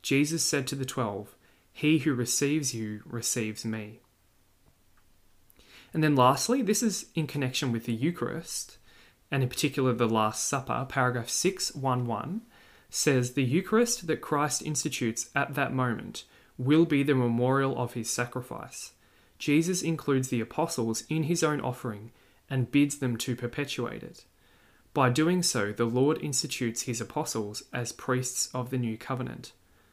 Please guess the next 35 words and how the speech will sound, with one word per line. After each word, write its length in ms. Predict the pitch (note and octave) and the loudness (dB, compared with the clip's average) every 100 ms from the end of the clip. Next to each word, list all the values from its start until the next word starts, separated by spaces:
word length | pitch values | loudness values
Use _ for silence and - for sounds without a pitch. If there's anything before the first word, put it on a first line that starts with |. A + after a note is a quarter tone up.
| _ _ _ _ _ | _ _ _ _ _
"For 180 | - C#3+ | 0 2
their 280 | B2+ D3 | 4 4
sake 440 | E3+ - A2+ G#2+ - | 4 2 0 -2 -6
I 120 | B2 | -6
sanctify 640 | - C#3 C3 C#3 B2+ B2+ | -2 -2 -2 -2 -2 0
myself, 640 | B2 B2 B2 A2+ G2+ G2+ - | 2 0 -2 -4 -6 -8 -10
so 180 | - B2 | -2 0
that 180 | A2+ A#2 | 0 0
they 180 | B2 B2 | 0 2
may 200 | A#2 A2+ | 0 0
also 380 | C3+ C3 - | 0 -2 -2
be 140 | A2 G#2+ | -4 -4
sanctified 720 | - A2+ A2 - - G#2 G#2 | -6 -6 -8 -12 -8 -8 -8
in 140 | B2 A2 | -10 -10
truth." 440 | - B2 - - - _ _ _ _ _ _ _ - - - - - | -6 -6 -8 -14 -20 _ _ _ _ _ _ _ -20 -18 -18 -18 -16
So 200 | - - | 0 4
the 80 | C3+ | 4
Catholic 300 | C3 E3+ D3+ | 6 4 4
Church 300 | - A#2 A2+ | 0 0 0
teaches 440 | - D3+ D#3 A2 G#2+ | -2 -2 -2 -2 0
that 180 | A2 - | 0 -2
at 140 | B2+ | -2
the 80 | A2+ | 0
Last 360 | A2+ A2 A#2 | 2 2 0
Supper, 420 | - F#3 - - C#3+ | -2 -2 -2 -4 -4
when 200 | C3+ A#2 | -2 -2
Jesus 440 | B2+ A2+ A#2 A2 | -2 -2 -2 -4
does 240 | A#2 G#2+ | -2 -2
the 80 | A#2 | -2
Eucharist, 600 | B2 D#3 - - - - - - - _ | -2 -2 -4 -6 -6 -8 -8 -20 -20 _
he 160 | - C#3 | -2 2
makes 300 | B2+ A#2+ - | 4 2 0
the 100 | A#2+ | -2
apostles 500 | A2 A#2 - A#2 G#2+ | -2 -4 -4 -4 -6
priests. 680 | - C#3+ A#2 - - - | -4 -2 -2 -6 -6 -6